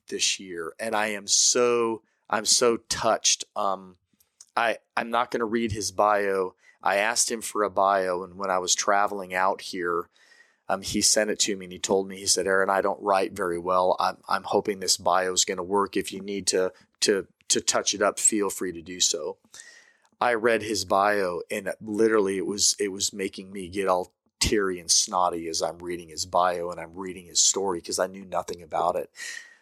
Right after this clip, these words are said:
And, um, man, I'm pretty excited. This is a cool year, and tomorrow evening we get to announce to the public who he is, let everybody know what kind of a man this is. And this is what being limitless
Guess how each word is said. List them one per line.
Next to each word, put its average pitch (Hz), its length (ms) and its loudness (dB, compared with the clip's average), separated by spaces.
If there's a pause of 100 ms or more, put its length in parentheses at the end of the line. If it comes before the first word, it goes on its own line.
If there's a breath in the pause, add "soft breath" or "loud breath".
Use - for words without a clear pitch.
(180 loud breath)
And, 92 240 0
um, 90 540 -2 (180)
man, 92 240 -2
I'm 87 120 -2
pretty 85 260 -4
excited. 80 560 0 (160)
This - 200 2
is 107 160 2
a 87 140 -2 (100)
cool 95 380 0
year, 92 480 -4
and 90 160 -12
tomorrow 90 540 0
evening 85 480 -12 (320 loud breath)
we 90 360 -4
get 92 240 -6
to 92 200 -2
announce 85 480 -2
to 95 120 -6
the 87 100 -10
public 85 580 -4 (260 soft breath)
who 110 260 0
he 107 240 2
is, 98 420 4 (340 soft breath)
let 95 220 2
everybody 98 460 0
know 95 260 -2
what 85 240 -4
kind 98 240 -4
of 90 100 -8
a 87 80 -2
man 90 380 -4
this 82 240 0
is. 82 460 -2
And 85 260 -10 (380 loud breath)
this 135 280 4
is 147 160 0
what 107 280 2
being 101 340 -4
limitless 110 720 0